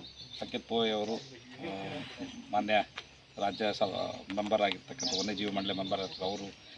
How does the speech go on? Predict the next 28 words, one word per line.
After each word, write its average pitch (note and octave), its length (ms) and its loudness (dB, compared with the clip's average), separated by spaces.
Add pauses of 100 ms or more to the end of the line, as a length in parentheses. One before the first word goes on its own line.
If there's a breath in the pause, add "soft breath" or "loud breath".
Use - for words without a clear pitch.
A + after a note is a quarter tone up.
(120)
ಮತ್ತು B2 140 -2
ನನ್ನ A#2+ 180 6
ಸಿಬ್ಬಂದಿ, A2+ 540 4 (580)
ಆ, A#1+ 40 -2 (420)
ಈ C3+ 220 10 (160)
ಏನು B2 200 8
ಈ G#2+ 220 6
ಎದುರುಗಡೆ A2+ 300 2
ಕಾಣ್ತಕ್ಕ - 340 2 (100)
ಗುಡ್ಡದ G#2+ 220 2
ಆ G2+ 120 8
ಬದಿಗೆ, G2 340 0
ಅಂದ್ರೆ G2 520 -4 (140)
ಮುಗ್ಗುಲ G#2+ 260 6 (580)
ಗ್ರಾಮದಲ್ಲಿ G#2 600 4 (360)
ಮತ್ತು A2 180 0
ಸುತ್ತಮುತ್ತದಲ್ಲಿ G#2+ 760 0
ನೋಡಿದಾಗ, G2+ 440 0 (540 loud breath)
ಆ, - 60 2 (480)
ಏನು A#2 220 8 (340)
ನಮ್ಮ G#2 180 2 (260)
ಹುಲಿಯ C3 280 12
ಗುರುತು, A#2+ 320 2
ಹೆಜ್ಜೆ - 440 12
ಗುರುತಿರೋದು A#2+ 440 2
ನನಗೆ B2+ 160 6
ಖಾತ್ರಿಯಾಗಿದೆ. A2 640 6
ಅದರಲ್ಲೇನು E3+ 420 6